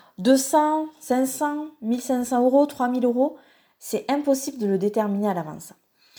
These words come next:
Et c'est franchement une situation hyper inconfortable. Déjà, euh, tu sais pas si tu pourras payer tes factures, et ça, c'est super angoissant. Et, euh, mais il y a pas que ça. Tu es aussi interdit de faire des projets,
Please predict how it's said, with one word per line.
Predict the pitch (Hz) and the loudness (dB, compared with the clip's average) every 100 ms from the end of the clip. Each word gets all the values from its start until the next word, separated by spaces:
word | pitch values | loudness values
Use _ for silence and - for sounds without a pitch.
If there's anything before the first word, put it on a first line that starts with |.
| - - - | -20 -18 -8
Et | |
c'est | 196 254 | -2 0
franchement | 247 302 330 381 | 2 0 2 -2
une | 339 | -2
situation | 311 262 240 233 - 254 269 - | -4 -2 0 0 -2 -2 -2 -6
hyper | 277 285 302 | -10 0 0
inconfortable. | 262 233 220 208 196 - 156 156 - _ _ _ 185 | 0 -2 -4 -4 -8 -8 -14 -14 -20 _ _ _ 0
Déjà, | 220 277 330 - - | 2 2 0 -4 -4
euh, | 202 185 180 | -2 0 -2
tu | - | -6
sais | 185 190 | -6 -6
pas | 185 202 | 0 2
si | 202 185 | 2 -4
tu | - | -10
pourras | 180 165 | -8 -8
payer | 165 165 | -6 -8
tes | 170 | -4
factures, | 185 208 - 285 330 - _ - | -4 -4 0 0 0 -4 _ -12
et | |
ça, | 175 196 | -2 0
c'est | 196 160 | 0 -6
super | - - 147 | -10 -10 -10
angoissant. | 151 156 151 170 - _ - - - - - _ | -8 -8 -6 -8 -10 _ -20 -20 -20 -20 -20 _
Et, | 185 185 180 | 2 4 4
euh, | 175 | 2
mais | 202 | 4
il | |
y | 240 | 6
a | 262 | 4
pas | 285 | 2
que | 285 | 0
ça. | 269 226 - | 0 -2 -6
Tu | - 208 | -6 -4
es | |
aussi | 220 226 - 262 262 254 - | -2 -4 -2 0 0 -2 -4
interdit | 247 247 240 285 | 0 2 4 2
de | 277 | 2
faire | 254 226 | 0 2
des | 233 | 2
projets, | 233 240 226 | 2 0 0